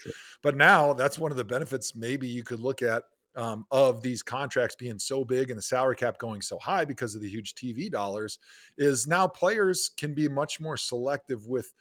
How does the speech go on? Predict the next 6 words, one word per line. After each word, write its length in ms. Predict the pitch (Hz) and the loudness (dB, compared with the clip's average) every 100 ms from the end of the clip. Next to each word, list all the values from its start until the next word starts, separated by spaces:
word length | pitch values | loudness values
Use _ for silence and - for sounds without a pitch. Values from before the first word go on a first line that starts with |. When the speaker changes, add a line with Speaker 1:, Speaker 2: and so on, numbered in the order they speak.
| _ | _
Speaker 2:
what 380 | 117 151 - - | 0 0 -2 -10
team 280 | 151 165 147 | -6 -6 -4
they 140 | 123 | -4
sign 480 | - - 156 185 170 | -4 -2 -2 -4 -6
for, 500 | - 131 113 107 107 - - _ | -4 -2 0 -2 -4 -12 -20 _
because 640 | - 131 - 202 143 123 | -6 -2 4 6 6 0